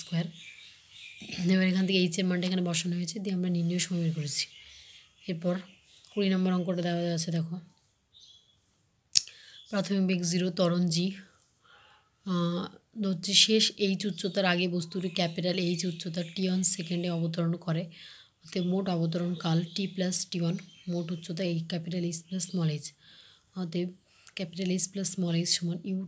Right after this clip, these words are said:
টি ওয়ান টি প্লাস টি হাফ জি টি প্লাস টি ওয়ান এর হোল স্কয়ার। এবার এক আর দুই থেকে পাচ্ছি আমরা, এখানে শুধু বেশিরভাগই ক্যালকুলেশন।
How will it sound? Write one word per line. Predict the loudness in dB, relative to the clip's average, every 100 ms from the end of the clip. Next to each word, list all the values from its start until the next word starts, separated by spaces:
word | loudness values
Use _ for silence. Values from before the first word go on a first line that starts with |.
| -6
টি | -2 0
ওয়ান | -2 -4 -10 -4
টি | -4 -4 -6
প্লাস | -4 -2 -4 -2
টি | -2 -2 -6 -20 -20 -20 _
হাফ | -8 -4 -2 0
জি | -2 -4
টি | -4
প্লাস | -6 -4 -4 -4
টি | -2
ওয়ান | 0
এর | 0
হোল | 0
স্কয়ার। | 0 -2 -4 -8 -14 _ _ _ _ _ _ _ -20 -20 -20 -20 -20 _
এবার | _ -2
এক | -2
আর | -2 -2
দুই | -2
থেকে | -2 -4
পাচ্ছি | -2 0 0
আমরা, | 0 -4 -8 _ _ _ _ _ _ _ _ -20 -20 -20 -18 -18 -18 -18 -16 -16 -12
এখানে | -2 2 4
শুধু | 4 4
বেশিরভাগই | 6 6 4 4
ক্যালকুলেশন। | 4 2 2 2 2